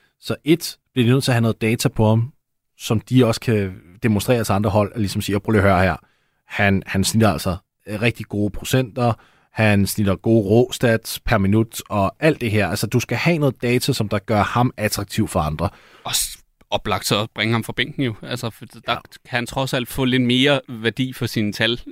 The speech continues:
Speaker 2: øh, end hvis han skulle være startende center, ikke?
Speaker 1: Jo, og så helbredet. Altså, hvis han kommer fra bænken af, og de kan holde ham rask.
Speaker 2: Altså,
Speaker 1: Altså.
Speaker 2: øh, men det er jo det, jeg mener. Altså, altså, fordi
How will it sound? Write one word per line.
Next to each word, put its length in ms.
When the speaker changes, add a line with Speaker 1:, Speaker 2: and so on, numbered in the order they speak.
Speaker 2:
øh, 260
end 80
hvis 140
han 140
skulle 160
være 100
startende 320
center, 300
ikke? 120
Speaker 1:
Jo, 260
og 100
så 80
helbredet. 440
Altså, 180
hvis 100
han 100
kommer 200
fra 100
bænken 280
af, 140
og 80
de 80
kan 100
holde 180
ham 180
rask. 440
Speaker 2:
Altså, 140
Speaker 1:
Altså. 180
Speaker 2:
øh, 380
men 20
det 100
er 40
jo 40
det, 80
jeg 80
mener. 240
Altså, 240
altså, 260
fordi 320